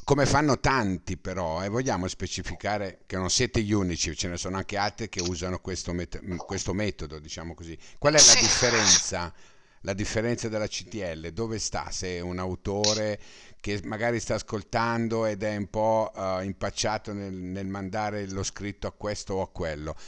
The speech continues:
Speaker 1: la vostra differenziazione qual è?
Speaker 2: Beh, allora, eh, rispetto ad altre case comunque non a pagamento, eh, noi cerchiamo in tutti i modi possibili,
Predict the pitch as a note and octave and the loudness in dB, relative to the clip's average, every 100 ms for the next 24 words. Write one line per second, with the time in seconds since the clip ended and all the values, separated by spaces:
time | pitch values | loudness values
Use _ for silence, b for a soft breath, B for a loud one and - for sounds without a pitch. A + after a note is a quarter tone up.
0 | b - G#2+ D3+ E3+ D#3+ C#3 C#3 C#3+ C#3 | b -2 6 6 6 2 -2 -2 -2 -2
1 | C3+ - C#3 - E3 F3+ D#3 G#2+ E2 D2 | -2 -4 -6 -4 -4 -4 -4 -6 -6 -8
2 | A#1+ - - - _ _ - B B B | -12 -18 -20 -20 _ _ -6 B B B
3 | B B B B B - D#3 F#3+ D#3 - | B B B B B -2 -6 0 4 6
4 | - E3+ F3 C#3 B2+ C#3+ D3+ D3+ C#3+ D3 | 4 0 -2 -4 -6 -6 -6 -4 -2 4
5 | C#3+ - G3 G3 - E3 D#3 B2+ C#3 D#3 | 4 6 0 -2 -4 -2 0 0 2 2
6 | D#3 D3+ C#3 - D3+ - - A#2 - - | 2 2 0 2 8 10 10 6 2 -8
7 | C3 C#3 C3+ C3+ C3 B2+ B2+ C3 C3 C#3+ | -8 -10 -10 -6 -4 -4 -2 0 0 0
8 | F#3 - - F3 C3 A#2 C3 B2 A#2 A2+ | 0 -2 -2 -2 -2 -2 0 0 0 2
9 | A2 A2 G#2+ G#2+ A2 G#2 - B2+ D3+ E3+ | 0 0 -6 -6 -4 -4 -6 0 6 8
10 | E3+ - A#2 - C3 C3+ C#3 C#3 C#3 - | 10 8 6 6 8 10 10 10 10 8
11 | A#2 A2 G#2+ G#2+ D3+ - - - - C4+ | 6 4 0 4 6 6 -2 -8 -10 -16
12 | - - A2 A#2 C3 B2+ A2+ A#2+ A2+ - | -6 -2 0 4 6 6 4 6 10 12
13 | - - A2 | 12 10 6